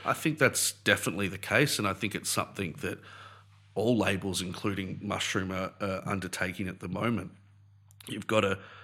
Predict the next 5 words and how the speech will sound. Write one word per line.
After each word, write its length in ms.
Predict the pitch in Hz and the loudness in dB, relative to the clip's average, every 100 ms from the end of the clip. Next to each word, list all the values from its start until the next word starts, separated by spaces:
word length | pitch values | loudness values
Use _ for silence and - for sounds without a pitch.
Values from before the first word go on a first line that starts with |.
| - - - - | -20 -20 -4 2
the, 440 | 98 98 95 - - - - - - | 6 6 4 0 -10 -20 -20 -20 -14
the, 560 | - 87 90 95 82 69 76 | -8 -6 -4 -2 -2 -4 -2
I 100 | 104 | 0
guess 320 | 107 104 - | 2 2 0
the, 400 | - 95 90 | 0 0 0